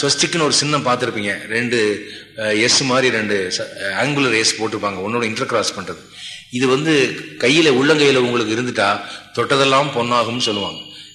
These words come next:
ஜே ஆர் டி டாடா கையில அது இருக்குதான், அதனாலதான் அவர் தொட்டதெல்லாம் பொன்னாகி கோடீஸ்வரா இருக்கிறாருன்னு சொல்றாங்க. அந்த ஸ்வஸ்திங்கிற சின்னத்தை வீட்டினுடைய தலைவாசல்ல ஒரு வரைஞ்சு வைக்கிறது ரொம்ப நல்லது. அதுக்கு தினம் சூடம் காட்டி, இந்த மாதிரி "ஸ்வஸ்தி லட்சுமியே நமக" அப்படின்னு சொன்னா, அங்கே அவள் மங்களமாய் இருப்பாள் என்று சொல்லுவார்கள்.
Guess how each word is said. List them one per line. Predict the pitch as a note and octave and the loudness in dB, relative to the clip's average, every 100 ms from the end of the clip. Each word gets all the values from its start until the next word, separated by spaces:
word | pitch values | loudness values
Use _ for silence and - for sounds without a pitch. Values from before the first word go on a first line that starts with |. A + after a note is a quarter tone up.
| F#2+ | -2
ஜே | A#2 | 2
ஆர் | C#3+ C3+ | 4 4
டி | B2+ | 2
டாடா | G#2+ A#2+ C#3 | 2 2 2
கையில | B2 B2 | 2 2
அது | B2 G#2+ | 2 2
இருக்குதான், | G#2+ G#2+ G2+ - - - - - | 0 0 -2 -6 -16 -20 -20 -6
அதனாலதான் | A2+ A2+ A#2 C3+ | -2 0 2 2
அவர் | A#2+ G#2+ A2 | 0 -2 -2
தொட்டதெல்லாம் | A#2 A#2 A#2+ B2 | -2 0 0 -2
பொன்னாகி | A2+ A2 A#2 | -4 -4 -4
கோடீஸ்வரா | A2 A#2+ A2+ A2 G#2+ | -2 -2 -2 -2 -2
இருக்கிறாருன்னு | G2 G2 A2 G#2 | -2 -4 -6 -6
சொல்றாங்க. | F#2+ F#2+ D#2+ - - - - - | -6 -6 -10 -16 -16 -16 -18 -6
அந்த | B2+ B2+ A#2+ | -2 0 2
ஸ்வஸ்திங்கிற | C#3 - F#3 E3+ | 2 2 0 2
சின்னத்தை | D3+ D3 C3+ D#3+ | 2 0 0 0
வீட்டினுடைய | C#3+ D3 D#3 D3+ C3+ B2 A#2 | 2 0 -2 -2 0 0 0
தலைவாசல்ல | A2+ C#3 C#3+ C3+ B2+ A#2+ C#3+ G#2+ - - - - - | 2 4 4 2 0 2 2 0 -4 -14 -18 -20 -6
ஒரு | A#2+ A#2 | 0 0
வரைஞ்சு | G#2+ C3 C#3 C3 | 2 0 0 -2
வைக்கிறது | A#2 A#2+ C3 | -2 -2 -2
ரொம்ப | A2+ A#2 | -2 -2
நல்லது. | A2 G#2+ A2 A2+ D#3 - - - | -2 0 0 0 -2 -6 -14 -6
அதுக்கு | A#2 A#2 | -4 -2
தினம் | A#2+ C#3 A#2+ - | 0 0 -2 -6
சூடம் | - C#3 C3+ B2 | -4 0 0 2
காட்டி, | A2+ G#2+ C#3+ A#2+ - - - | 0 2 0 -2 -6 -14 -10
இந்த | A2+ | -2
மாதிரி | B2 B2 | 0 0
"ஸ்வஸ்தி | B2+ A#2+ | 0 -2
லட்சுமியே | C3+ C3 B2 A#2+ | -2 -2 -2 -2
நமக" | A2 A2 A#2+ | 0 -2 -2
அப்படின்னு | G#2+ A2+ | -2 -4
சொன்னா, | G#2 G#2+ C#3 | -6 -4 -4
அங்கே | A2 G2+ | -4 -2
அவள் | F#2+ G2 F#2+ | -2 -2 -2
மங்களமாய் | G#2 B2+ A#2 A2 | -2 -2 0 0
இருப்பாள் | G#2 G2+ G#2 G2+ | -2 0 2 2
என்று | F#2+ A2+ | 0 -2
சொல்லுவார்கள். | G2+ F2 D#2+ D2+ D#2+ | -2 -4 -6 -8 -14